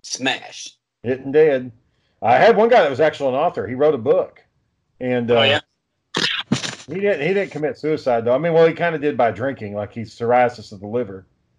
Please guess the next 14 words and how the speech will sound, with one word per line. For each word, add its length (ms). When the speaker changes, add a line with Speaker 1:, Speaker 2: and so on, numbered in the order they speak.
Speaker 2:
Killed 320
him. 180
But, 180
um, 280
Speaker 1:
Yeah. 180
Speaker 2:
yeah, 160
I 40
had 120
one 160
dude 260
that 240
was, 240
like, 240
the, 240